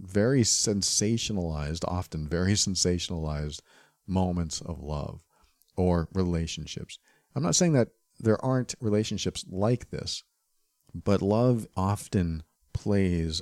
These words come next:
on what we might look at as novelty in the brain, meaning the first couple months of a relationship are very novel to the brain. They're very new. And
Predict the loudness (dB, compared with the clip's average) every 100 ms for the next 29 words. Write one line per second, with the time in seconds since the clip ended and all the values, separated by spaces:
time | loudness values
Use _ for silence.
0 | -6 -6 -2 -2 -4 -8 -12 -16 -16 -14
1 | -8 -2 -2 0 0 0 0 -2 -2 -2
2 | -2 0 2 2 0 -2 -12 -14 _ _
3 | _ -8 -6 -4 -4 -4 -8 -14 _ _
4 | _ _ -4 0 2 2 0 -6 _ _
5 | _ -10 -8 0 2 2 -2 -6 -4 0
6 | 2 4 4 2 0 2 2 2 2 0
7 | -2 -4 -6 -6 -8 _ _ _ -4 -2
8 | 0 2 2 0 -2 -6 -6 0 2 4
9 | 2 -2 _ _ _ -4 -2 -2 -2 -4
10 | -4 0 2 4 2 2 4 4 4 0
11 | -4 -12 _ _ _ -2 0 0